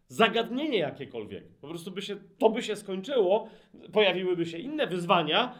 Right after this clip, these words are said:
dokładnie takie, jakie miał Kościół pierwotny, a nie, wiecie, Kościół pierwotny, jakby zobaczył, z czym my się dzisiaj zmagamy,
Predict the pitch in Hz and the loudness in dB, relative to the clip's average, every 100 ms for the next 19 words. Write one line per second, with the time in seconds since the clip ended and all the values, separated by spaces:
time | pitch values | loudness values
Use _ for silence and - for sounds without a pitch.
0 | - - 285 285 285 262 240 233 226 226 | -20 -12 -2 0 2 2 0 2 0 0
1 | 220 220 214 202 214 170 220 240 285 277 | 0 -2 -2 -6 -6 -4 -2 2 2 2
2 | 185 170 180 196 254 226 214 208 214 220 | -2 0 -2 0 0 0 -2 -4 -6 -6
3 | 190 165 220 233 247 202 202 190 233 220 | -8 -10 -6 -6 -8 -4 -2 0 0 -2
4 | 196 180 190 214 214 196 180 202 185 202 | -4 -4 -4 -2 -2 -6 -12 -10 -4 -2
5 | 226 208 175 - 175 180 190 190 170 208 | -2 -4 -8 -10 -8 -4 2 4 4 2
6 | 233 | 0